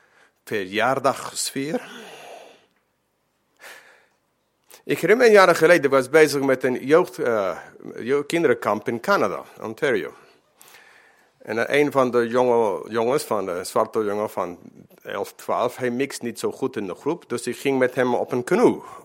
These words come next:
voor een uurtje. En dan hij zegt tot mijn grote verbazing:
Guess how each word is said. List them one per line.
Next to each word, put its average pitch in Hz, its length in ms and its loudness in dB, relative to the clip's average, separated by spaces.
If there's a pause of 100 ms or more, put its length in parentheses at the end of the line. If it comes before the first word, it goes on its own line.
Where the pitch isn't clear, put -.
(140)
voor - 240 -8
een 110 100 -2
uurtje. 107 320 -8 (3000)
En 135 160 -2
dan 190 220 4
hij 165 160 0
zegt 165 260 2
tot 151 140 2
mijn 147 200 4
grote 147 340 2
verbazing: 127 720 2